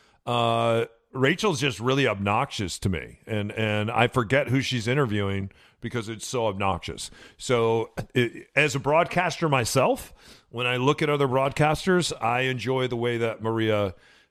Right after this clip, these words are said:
uh, broadcasts because her focus is really, and she really does her homework on whether, uh, other a-, whatever the athlete is or celebrity that she's talking to,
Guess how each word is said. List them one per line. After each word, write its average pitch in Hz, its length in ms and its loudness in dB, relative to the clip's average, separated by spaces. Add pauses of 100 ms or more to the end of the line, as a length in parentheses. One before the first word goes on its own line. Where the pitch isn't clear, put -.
(140)
uh, 101 300 0
broadcasts 98 840 -4
because 113 520 -2
her 135 200 0
focus 160 460 -2
is 107 160 -6
really, 120 400 0
and 123 100 0
she 135 160 -2
really 147 380 -2
does 135 240 -2
her 113 100 -2
homework 117 640 -2 (640)
on 120 580 -2
whether, 127 360 2
uh, 139 440 -4
other 139 260 2
a-, 123 180 -4 (260)
whatever 185 380 2
the 156 220 -2
athlete 143 460 0
is 120 220 -2
or 104 60 -6
celebrity 123 580 2
that 107 180 0
she's 113 160 -6
talking 135 360 -2
to, 92 260 -4